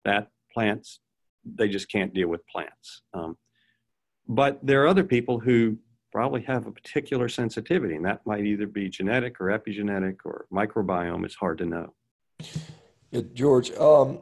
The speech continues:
Speaker 2: yeah, I mean, I, th-, I, I agree with you. I think, I think certainly, you know, eliminating these things completely and then seeing how you do with them later is, is a, is a pretty sort of intelligent way to figure these things out. One of the things that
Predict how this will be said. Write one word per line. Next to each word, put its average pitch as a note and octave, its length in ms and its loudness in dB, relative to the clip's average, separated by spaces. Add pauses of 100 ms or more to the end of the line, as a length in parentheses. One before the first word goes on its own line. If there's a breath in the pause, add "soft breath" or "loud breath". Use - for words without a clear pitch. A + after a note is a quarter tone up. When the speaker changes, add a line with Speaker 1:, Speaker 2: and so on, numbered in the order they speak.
(640)
Speaker 2:
yeah, E3+ 200 6
I D#3 40 6
mean, D#3 160 6
I, C#3 100 8
th-, F#3 160 2
I, - 120 4
I D#3 120 6
agree D3+ 240 8
with D3 100 8
you. C3+ 100 6
I A#2+ 60 6
think, D3+ 200 -4
I C3 80 2
think - 220 -2
certainly, C3+ 440 2
you A#2 100 -2
know, A#2 80 2
eliminating A#2+ 480 2
these A2+ 200 -6
things A#2 480 0 (440)
completely A#2 560 2
and A2+ 140 0
then A#2 140 4
seeing A#2 240 -4
how A2 140 0
you G#2 140 -2
do A2 120 -2
with A2+ 140 -4
them G#2 140 -6
later G#2+ 360 2
is, F#2 100 -4
is G2+ 160 -6
a, - 120 -4
is F#2+ 100 -10
a - 40 -10
pretty G2+ 400 -4 (840)
sort G#2 240 -6
of G2 80 -6
intelligent G2+ 420 0
way G2+ 100 -4
to G2+ 120 -8
figure G#2 240 -4
these G2+ 180 -8
things G#2+ 220 -6
out. - 160 0 (480 loud breath)
One D#3 160 4
of F#4+ 60 4
the D#4+ 100 -2
things F3 260 2
that D3+ 220 4